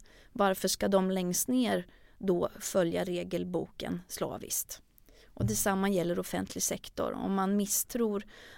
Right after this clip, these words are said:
att, eh, eh, tjänstemän i olika förvaltningar inte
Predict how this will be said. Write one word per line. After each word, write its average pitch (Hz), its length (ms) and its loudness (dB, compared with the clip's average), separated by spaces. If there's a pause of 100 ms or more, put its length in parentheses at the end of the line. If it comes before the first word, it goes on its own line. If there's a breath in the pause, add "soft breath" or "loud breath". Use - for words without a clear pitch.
(120)
att, - 440 -2
eh, 180 240 4 (360)
eh, - 460 -4
tjänstemän 180 800 0 (460 soft breath)
i 185 140 4
olika 180 280 2
förvaltningar 180 880 -2 (300 soft breath)
inte 185 500 2